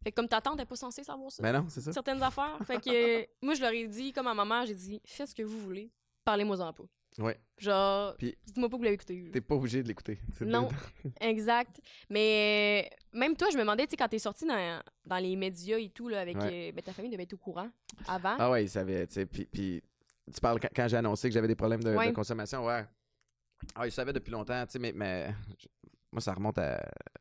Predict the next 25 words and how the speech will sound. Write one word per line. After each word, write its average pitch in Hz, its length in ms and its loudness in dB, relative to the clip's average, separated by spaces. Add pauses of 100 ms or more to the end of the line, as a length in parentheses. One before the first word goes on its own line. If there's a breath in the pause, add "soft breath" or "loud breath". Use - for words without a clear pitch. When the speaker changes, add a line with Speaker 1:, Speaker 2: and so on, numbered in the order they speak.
(440)
Speaker 2:
le, - 80 -10 (140)
le, 76 100 -2
mon, 95 200 -2
ma 95 140 0
première 120 440 2
thérapie, 101 320 0
c'était - 140 -2
en 95 60 -2
deux 95 140 -2
mille 95 160 -2
onze, 98 380 -8
tu 101 60 -12
sais, 104 40 -6
fait 104 80 -4
Speaker 1:
Ok. 98 300 -4
Speaker 2:
que, - 40 -18 (640 loud breath)
euh, 92 400 -2
puis - 120 -14
je 98 80 -8
me 92 80 -4
souviens, 107 300 -6
j'étais, 92 260 -4
j'étais 90 220 -6
chez, 95 360 -4
euh, 73 360 -2